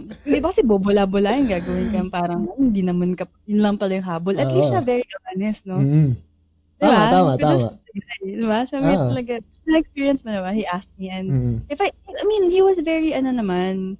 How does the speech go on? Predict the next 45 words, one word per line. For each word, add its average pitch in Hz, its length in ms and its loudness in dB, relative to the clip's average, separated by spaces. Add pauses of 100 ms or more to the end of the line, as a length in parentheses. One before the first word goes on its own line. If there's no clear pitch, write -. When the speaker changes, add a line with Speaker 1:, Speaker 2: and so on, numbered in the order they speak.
(720)
Speaker 1:
pero, 349 160 2
pero 381 180 6
magalang 262 420 2
siya, 214 160 -4
very 277 180 2
polite 202 460 -2
when 220 160 -4
he 135 80 -2
Speaker 2:
Very 147 220 4
Speaker 1:
asked 147 60 -4
me 139 140 6
about 131 200 6
Speaker 2:
polite 135 100 -2
yung 127 240 0
pag-, 117 240 -10 (300)
Speaker 1:
Oo. 180 180 -4
Speaker 2:
so, 180 160 4
nangungo 190 380 8
po, 151 260 4
"Ah, 147 80 4
Mike, 175 240 4
so 147 160 2
okay 143 160 4
lang 143 160 2
po 139 160 2
ba 139 160 2
kung 131 480 4 (680)
mag-ano 131 360 2
tayo, 123 300 2
tsoktsakan 139 540 0
na?" 190 60 6 (200)
<laughs> 370 220 4
Pero 226 200 6
friends 196 320 6
tayo, 151 240 6
ganun, 175 380 6
ganun, 190 260 8
ganun 190 300 6
ka-polite? 180 580 6 (380)
Speaker 1:
Courtesy 220 420 -2
Speaker 2:
Ah, 160 60 6
Speaker 1:
na 151 80 4
Speaker 2:
with 135 60 4
Speaker 1:
parang, 127 280 2
Speaker 2:
courtesy. 104 460 -6